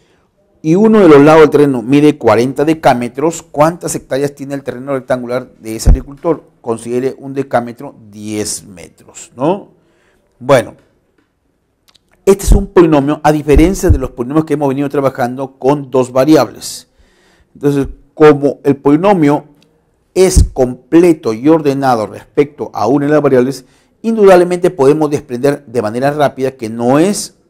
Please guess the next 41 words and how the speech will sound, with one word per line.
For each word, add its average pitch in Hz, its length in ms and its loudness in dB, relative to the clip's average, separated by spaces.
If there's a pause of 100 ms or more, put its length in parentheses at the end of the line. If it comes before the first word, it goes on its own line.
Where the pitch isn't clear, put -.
(120)
completo 120 560 -6
y 147 40 0
ordenado 110 240 -4
respecto 110 320 -12
a 123 80 -2
I, 208 140 0
porque 120 260 -8
no 101 100 -16
están 110 300 -14
todos 120 140 0
los 127 80 0
exponentes. 170 400 0
Observa 123 360 2
acá, 104 220 -10 (240)
está 135 240 -2
el 127 140 0
I 139 100 4
a 143 40 6
la 156 140 8
uno 185 460 4 (460)
y 127 120 -6
de 127 80 0
ahí 143 140 0
se 147 100 -4
pasa 139 260 -10
hasta - 120 -8
el 113 180 -10
I 123 60 -2
a 123 60 0
la 127 160 -4
cuarta, - 500 0 (440)
luego 139 300 4
el 117 100 -4
I 127 80 -2
a 131 40 2
la 131 140 -4
sexta, 175 320 2
entonces 107 280 -14
no 113 60 -14
está 120 220 -6
completo. - 580 -4